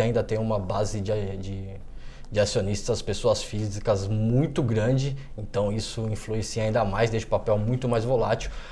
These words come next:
Mas assim, é o que eu, a gente tenta passar pros investidores, não só do Deep Value, mas acho que em todas as outras séries, o nosso foco é sempre no longo prazo. Um case igual ao Oi,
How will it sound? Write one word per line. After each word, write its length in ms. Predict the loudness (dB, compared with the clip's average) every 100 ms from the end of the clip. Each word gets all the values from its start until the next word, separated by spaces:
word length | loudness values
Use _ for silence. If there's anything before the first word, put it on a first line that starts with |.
| -8 0
Mas 160 | 4
assim, 260 | 4 4 4
é 80 | 2
o 80 |
que 120 | 4 4
eu, 180 | 4 0 -12 -8
a 60 |
gente 260 | -4 -4 -2
tenta 260 | 0 2 2
passar 340 | 2 2 0
pros 220 | 0 -4
investidores, 540 | -2 -2 -2 -2 -2 0
não 120 | 0
só 160 | 2
do 200 | 2 0
Deep 220 | -2 -4 -4
Value, 280 | 0 0 0
mas 420 | -4 -6 -8 -8
acho 100 | -10
que 120 | -10
em 40 | -4
todas 240 | 0 2
as 40 |
outras 260 | 0 -2 -4
séries, 440 | -2 -2 -4 -8 -12 -14 -14 -12 -12 -8
o 80 |
nosso 300 | -2 0 0
foco 340 | 0 2 4 4
é 60 |
sempre 400 | 2 2 2 2
no 80 | 2
longo 240 | 4 4 2
prazo. 480 | 0 4 4 2 -2 -8 -10 -4
Um 80 | -2
case 340 | 4 4 6
igual 240 | 8 10
ao 220 | 10 8 4
Oi, 340 | 4 4 0